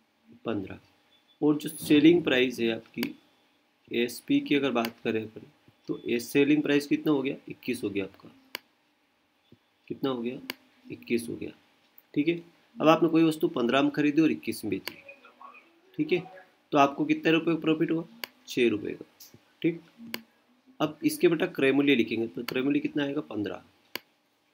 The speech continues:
ठीक, into यहाँ पे सौ आ जाएगा, कितना आ जाएगा, सौ आ जाएगा। ठीक, और, अ, दो से काटेंगे, दो तिया छः, नहीं, तीन दूनी छः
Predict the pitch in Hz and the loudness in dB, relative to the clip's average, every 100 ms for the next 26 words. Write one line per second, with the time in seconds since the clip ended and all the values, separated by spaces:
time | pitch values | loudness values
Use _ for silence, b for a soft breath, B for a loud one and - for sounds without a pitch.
0 | _ _ _ _ _ _ _ _ _ _ | _ _ _ _ _ _ _ _ _ _
1 | _ 165 170 - _ _ _ _ _ 131 | _ -2 -2 -8 _ _ _ _ _ 0
2 | 143 143 151 139 135 - - - - 120 | 0 4 4 2 -2 -6 -8 -10 -2 0
3 | 101 101 101 90 - 127 127 120 123 151 | 0 -4 -8 -12 -10 -8 -6 -6 -8 -12
4 | - _ _ _ _ _ _ _ _ 226 | -20 _ _ _ _ _ _ _ _ -20
5 | - _ _ _ _ _ _ - 120 95 | -20 _ _ _ _ _ _ -6 -2 -2
6 | 92 90 - _ 160 165 - _ _ _ | -4 -12 -18 _ -4 -4 -10 _ _ _
7 | _ _ - 113 113 113 113 113 113 113 | _ _ -6 -2 0 0 0 0 -2 -4
8 | 113 117 120 - 127 131 123 113 117 - | -4 -4 -6 -8 -6 -6 -4 -4 -6 -4
9 | 127 127 - 147 - - 147 139 - 131 | -4 -2 -4 -4 -6 0 0 0 -4 -2
10 | 131 127 123 135 135 135 | -2 -2 -2 -4 -4 -6